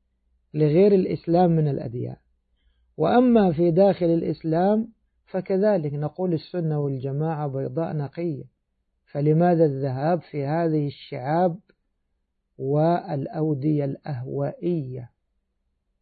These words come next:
لماذا الذهاب في هذه الشعاب والأودية؟ نعم، تبقى على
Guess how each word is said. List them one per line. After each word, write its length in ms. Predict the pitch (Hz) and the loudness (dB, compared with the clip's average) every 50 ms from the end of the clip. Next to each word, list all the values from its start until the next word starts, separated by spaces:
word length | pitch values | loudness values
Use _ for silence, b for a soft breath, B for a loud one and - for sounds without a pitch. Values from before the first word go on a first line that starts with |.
| _ _ _ _ - | _ _ _ _ -8
لماذا 440 | 131 131 135 147 160 170 156 151 147 | -6 -4 -2 0 2 2 2 2 0
الذهاب 420 | 131 127 131 127 127 147 170 170 | -2 -2 -4 -4 -4 -4 -4 -4
في 200 | - _ - 139 | -6 _ -8 -6
هذه 320 | 135 151 160 151 143 139 | -4 -4 -2 -2 -2 -4
الشعاب 520 | 131 - - - - 135 135 147 175 185 180 | -4 -6 -10 -14 -14 -8 -6 -4 -4 -4 -2
والأودية؟ 640 | 170 175 175 - 277 247 226 196 147 147 131 123 123 _ _ _ _ _ _ _ _ _ _ _ _ _ _ _ _ _ _ | -2 -2 -2 -2 -2 -2 -4 -2 -4 -4 -6 -6 -10 _ _ _ _ _ _ _ _ _ _ _ _ _ _ _ _ _ _
نعم، 400 | 135 156 165 160 135 139 139 147 - _ _ _ _ _ _ _ _ _ _ _ _ | -4 -2 -2 -2 -4 -8 -10 -12 -16 _ _ _ _ _ _ _ _ _ _ _ _
تبقى 360 | 170 175 202 185 185 - 180 | 4 4 4 4 4 2 0
على 480 | 156 139 165 170 160 170 180 202 208 | 2 4 6 6 6 6 4 4 0